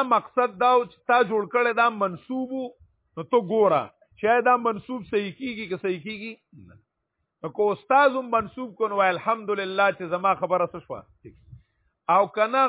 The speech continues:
غلط شو، نو تا یو ځای غلط جوړ کړو، استاد هغه ځای تا ته څه کو؟ ټیک کو. خو استاد یو کار وکړو چې ستا غلطي یې ویستله، نو پوه شوې، نو بله ورځ به داسې نه کوې که نه؟ او دویم، یو ټکی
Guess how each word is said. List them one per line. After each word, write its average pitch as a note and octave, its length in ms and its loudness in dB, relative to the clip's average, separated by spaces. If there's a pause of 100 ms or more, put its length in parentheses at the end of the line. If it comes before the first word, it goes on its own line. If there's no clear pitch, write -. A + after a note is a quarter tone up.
غلط A#3 400 2
شو، C4 160 -8 (400)
نو E3 80 -8 (160)
تا A#3+ 100 6
یو A#3+ 160 8 (100)
ځای A#3+ 120 2 (100)
غلط A3+ 320 4
جوړ G#3 140 -4 (100)
کړو، A#3+ 300 2
استاد A3 400 0
هغه F#3 200 -4
ځای G#3 200 0
تا G3+ 80 2 (100)
ته F#3+ 60 -12
څه G#3 220 -10
کو؟ B2+ 80 -12 (340)
ټیک B3 180 -8 (100)
کو. D3+ 120 -6 (320)
خو F3 120 -8
استاد A#3 460 0
یو B3+ 80 6 (140)
کار A3 160 4
وکړو A3 260 -2
چې E3 120 -14
ستا A3 180 2 (100)
غلطي G3 320 -2
یې F#3 140 0
ویستله، D3+ 580 -6
نو - 20 -10 (100)
پوه C4 200 4
شوې، A3+ 260 -10 (300)
نو D#3 140 -10
بله C4 160 4
ورځ G#3 200 -2
به A#3 140 0
داسې C4 260 -2
نه D4+ 100 -6
کوې D3+ 180 -8
که C3 140 -18
نه؟ G#2 60 -20 (1300)
او F#3+ 140 4
دویم، B3+ 420 -4 (800)
یو G3 100 6 (140)
ټکی B3+ 260 2